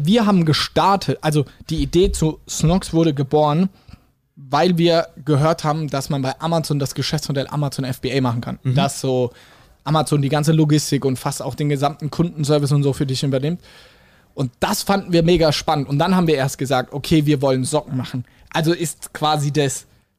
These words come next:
Speaker 1: die Idee, was zu verkaufen, ist nur entstanden, weil Amazon diese Möglichkeiten geboten hat.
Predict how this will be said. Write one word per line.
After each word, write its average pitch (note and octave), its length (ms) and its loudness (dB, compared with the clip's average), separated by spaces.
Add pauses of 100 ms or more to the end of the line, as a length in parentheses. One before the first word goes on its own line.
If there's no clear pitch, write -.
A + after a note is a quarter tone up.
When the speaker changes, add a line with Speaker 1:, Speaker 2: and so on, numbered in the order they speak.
(120)
Speaker 1:
die C#3 180 -4
Idee, E3 360 2
was C#3 160 0
zu C#3 100 -2
verkaufen, D#3 480 0
ist B2+ 140 -2
nur F3 180 2
entstanden, D3 540 -4
weil D3 280 0
Amazon D3 440 -2
diese C3 200 -4
Möglichkeiten C3+ 600 -4
geboten C#3 480 0
hat. D#3 200 -2